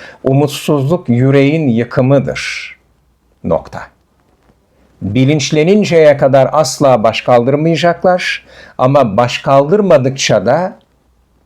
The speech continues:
bilinçlenemeyecekler diyor George Orwell bin dokuz yüz seksen dörtte. Dünyayı bugünkü durumuna getiren nedir bilir misin?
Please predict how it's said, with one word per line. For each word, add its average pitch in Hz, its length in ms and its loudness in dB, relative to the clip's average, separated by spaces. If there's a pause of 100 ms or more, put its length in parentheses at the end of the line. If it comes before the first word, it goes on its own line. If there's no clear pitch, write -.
(400)
bilinçlenemeyecekler 113 1600 -2
diyor 127 520 0 (440)
George 123 280 0
Orwell 127 640 0 (220)
bin 117 300 0
dokuz 113 320 -2
yüz 123 160 -4
seksen 127 500 -2
dörtte. - 360 -6 (1800)
Dünyayı 135 880 2
bugünkü 147 580 0
durumuna 135 460 4
getiren 131 760 0
nedir 104 540 -2
bilir 127 260 4
misin? - 440 -4